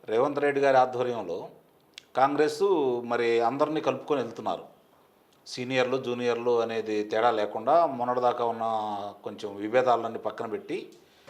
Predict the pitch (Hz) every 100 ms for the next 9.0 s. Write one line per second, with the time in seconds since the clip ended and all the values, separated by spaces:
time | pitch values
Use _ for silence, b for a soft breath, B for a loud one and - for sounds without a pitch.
0 | B - 131 143 160 147 131 135 151 175
1 | 131 - 120 123 120 117 113 113 113 110
2 | 143 139 101 104 - 82 78 _ b b
3 | b b b b _ 135 151 175 175 175
4 | 175 151 - 160 147 139 107 98 143 -
5 | _ _ _ _ _ - 131 135 135 151
6 | 151 147 143 165 151 139 151 143 139 131
7 | 131 135 196 180 131 139 131 107 92 -
8 | - _ _ _ 120 120 123 101 -